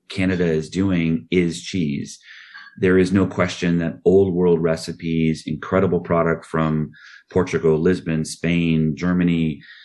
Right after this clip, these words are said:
Switzerland, England are the standards and sort of the gold bar of what to create. But cheesemakers here in Canada are using incredible milk.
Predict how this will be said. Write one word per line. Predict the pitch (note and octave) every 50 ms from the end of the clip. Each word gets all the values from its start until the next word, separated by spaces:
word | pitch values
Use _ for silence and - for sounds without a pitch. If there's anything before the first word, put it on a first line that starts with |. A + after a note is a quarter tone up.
| - _ _
Switzerland, | - - - F2+ F#2+ F#2+ - - E2+ E2 E2 D#2+ D#2+ D#2+ D#2+ - -
England | F#2 G2+ A2+ A2+ G2+ F2+ E2 E2 D#2+ D#2+ - - _ _
are | - E2 D#2+ E2
the | D#2+ E2+ E2
standards | - - - G#2 G#2 G#2 G#2 G2 G2 F#2+ F#2 - -
and | E2+ E2
sort | - F#2+ F2 E2
of | D#2+ D2
the | D2+ D#2 D2+ -
gold | - E2+ E2 E2+ E2+ E2 D#2+ -
bar | F2 F2 G2 G#2 G2+ F#2 E2+
of | D#2+ D2 C#2+
what | E2 D#2 - -
to | - D#2+ D#2+ D#2 D#2 D2+
create. | - - A#2+ B2 C3+ A2+ F2 - - - _ - - _ _ _ _ _ -
But | E2+ D#2 - - - _ _ _ _ _ _
cheesemakers | - - A#2+ B2 A#2 G#2+ G#2+ G2+ G2 - - F#2 F#2
here | - - F2+ F2+
in | F2 F2
Canada | E2+ - F2+ F2 F2 E2+ F2
are | F2 E2+ E2
using | D#2+ D#2+ E2 D#2+ D2+ D2+ D2+
incredible | D2+ D#2 D2+ - - F#2+ F#2+ G2 F2+ F2+
milk. | E2+ E2+ E2 D#2+ D#2+ D#2+ - -